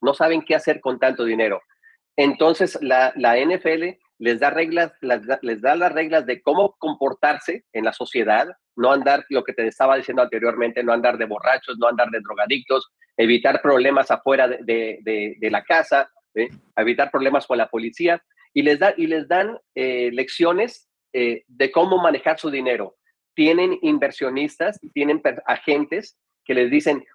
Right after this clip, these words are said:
"Ustedes van a ganar de repente su próximo salario, su próximo sueldo, eh, su próximo cheque va a ser de veinte mil dólares o de treinta mil dólares", algo que nunca habían ganado anteriormente.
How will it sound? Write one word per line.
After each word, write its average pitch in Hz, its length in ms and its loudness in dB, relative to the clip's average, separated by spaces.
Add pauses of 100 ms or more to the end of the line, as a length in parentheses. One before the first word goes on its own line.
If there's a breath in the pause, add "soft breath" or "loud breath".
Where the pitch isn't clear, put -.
(100)
"Ustedes 165 580 0
van 139 180 2
a 160 60 4
ganar 147 300 2
de 143 100 -4
repente 147 540 -4
su 131 180 -8
próximo 156 420 2
salario, 143 600 0
su - 120 -8
próximo 143 360 -2
sueldo, 151 480 0 (320 soft breath)
eh, 110 180 2
su 127 140 -6
próximo 165 340 0
cheque 165 320 0
va 139 120 2
a - 120 -6
ser 151 160 2
de 139 120 2
veinte 131 280 0
mil 151 180 0
dólares 143 360 2
o 127 100 0
de 123 120 2
treinta 127 340 -2
mil 147 200 -2
dólares", 127 360 2
algo 135 200 0
que 127 120 -6
nunca 139 180 -2
habían 131 180 0
ganado 127 240 2
anteriormente. 123 640 -2